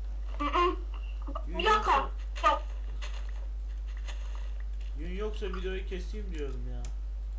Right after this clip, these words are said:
Speaker 1: Niye?
Speaker 2: Boşu boşuna on dakika beklemesinler.
Speaker 1: Tamam,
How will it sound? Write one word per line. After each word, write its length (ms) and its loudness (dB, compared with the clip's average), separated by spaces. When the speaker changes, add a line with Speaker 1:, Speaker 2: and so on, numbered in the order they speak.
Speaker 1:
Niye? 280 4
Speaker 2:
Boşu 260 -2
boşuna 300 -4
on 180 -4
dakika 300 -2
beklemesinler. 680 -4
Speaker 1:
Tamam, 240 4